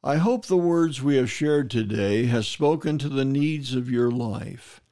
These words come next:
I believe Jesus really wants to minister to you. If you have not already done so, invite Jesus Christ to be your Lord. All you have to do is invite Him to forgive your sins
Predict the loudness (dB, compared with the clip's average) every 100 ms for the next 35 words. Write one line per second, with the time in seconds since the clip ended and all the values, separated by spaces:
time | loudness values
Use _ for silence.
0 | _ _ -20 -20 _ -6 -2 0 2 4
1 | 2 0 -4 -2 -2 -2 -4 -6 -4 -2
2 | 0 2 2 4 2 2 2 0 -4 -8
3 | -4 -2 0 0 0 -2 -4 -4 -4 -4
4 | -6 -4 -6 -8 -14 -20 _ _ _ _
5 | -20 -20 _ -4 0 2 2 2 2 2
6 | 2 2 2 0 2 2 2 0 0 2
7 | 2 2 0 0 -2 -4 -6 -6 -6 -6
8 | -8 -4 0 0 0 -2 -6 -8 -4 -2
9 | 0 0 0 0 0 -4 -8 -14 -18 -20
10 | _ _ _ _ -2 2 2 4 4 4
11 | 0 -2 -4 0 2 4 2 0 -2 -2
12 | 0 0 0 0 -4 -4 -6 -6 -4 -2
13 | 0 0 0 -2 -2 -4 -2 -2 -2 -2
14 | -6